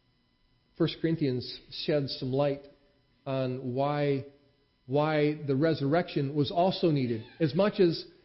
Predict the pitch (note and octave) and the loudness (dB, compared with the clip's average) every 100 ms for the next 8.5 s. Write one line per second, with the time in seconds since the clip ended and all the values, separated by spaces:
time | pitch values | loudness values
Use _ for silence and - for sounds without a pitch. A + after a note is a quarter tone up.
0 | - D#3 D3+ A3 A#3 G3 E3 - F#3+ D#3+ | -4 -2 2 0 6 6 4 -2 -4 -2
1 | D3+ D#3 E3 D#3+ C#3+ E3 F#3+ G#3+ G#3+ F#3+ | -2 -6 -6 -2 4 8 8 8 6 4
2 | F3 D3 - - _ _ _ _ D#3 D3+ | 2 -2 -4 -20 _ _ _ _ -2 0
3 | D3 C#3 - D3+ D3+ G3+ F3 F#3 E3+ D#3 | 0 -4 -10 -2 2 2 0 0 2 2
4 | D3+ F3+ D#3+ D3 D#3+ F3+ F3 E3+ - _ | 2 2 2 2 2 2 0 -4 -12 _
5 | _ _ - D3 B2 D3+ F#3 F3 D3+ E3+ | _ _ -2 2 4 6 6 6 4 2
6 | F3 F#3 E3+ D3+ D3+ F3 F3 E3 D#3 B2+ | 2 2 0 -2 0 -2 0 2 2 0
7 | - _ _ _ - C#3+ C3+ - G3 F#3 | -10 _ _ _ -6 -2 -4 2 4 4
8 | E3 C#3 F3 D3+ D#3 | 2 2 2 2 0